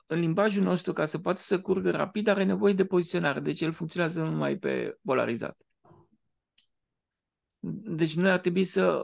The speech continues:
re-, um, acordăm un timp, să luăm de fiecare dată când zici un ceva, să iei și inversul acelui ceva.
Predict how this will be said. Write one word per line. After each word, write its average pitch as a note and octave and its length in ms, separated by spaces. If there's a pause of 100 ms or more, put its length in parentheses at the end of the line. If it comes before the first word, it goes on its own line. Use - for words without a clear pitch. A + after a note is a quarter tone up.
(160)
re-, D#3+ 300 (440)
um, C#3 280 (260)
acordăm D#3 540
un G#3+ 100
timp, F#3 280
să G3 160
luăm F3+ 180
de D3+ 100
fiecare F3+ 360
dată D3+ 320
când C#3+ 280
zici E3 340 (540)
un D3+ 200
ceva, C3 460
să - 180
iei F3 140
și - 160
inversul C3 420
acelui - 320
ceva. - 320